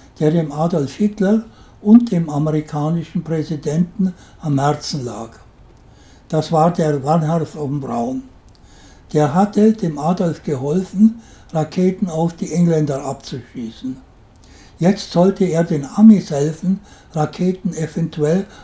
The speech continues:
auf die Ruskis abzufeuern. Den wollten die Amis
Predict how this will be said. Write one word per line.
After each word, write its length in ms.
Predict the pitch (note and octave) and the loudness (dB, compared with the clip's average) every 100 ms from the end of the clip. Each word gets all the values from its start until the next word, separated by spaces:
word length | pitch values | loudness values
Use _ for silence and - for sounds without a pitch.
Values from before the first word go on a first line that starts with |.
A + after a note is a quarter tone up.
| - | -4
auf 220 | D#3 D#3 | -4 -2
die 160 | D#3+ D3+ | 0 4
Ruskis 560 | G3+ G3+ - C3+ - | 4 2 -2 -6 -4
abzufeuern. 800 | C3+ - - C3+ - B2 B2 C3+ F3 - - _ - - - - - - - - | -8 -8 -12 -12 -12 -12 -12 -12 -18 -20 -20 _ -20 -20 -20 -20 -20 -20 -20 -2
Den 240 | F3 G#3+ | 6 8
wollten 400 | E3+ F3 G#3 G3 | 8 6 6 4
die 180 | E3 D#3+ | 2 -2
Amis 500 | D#3 F#3 A3 A#3 - | 0 6 6 4 -2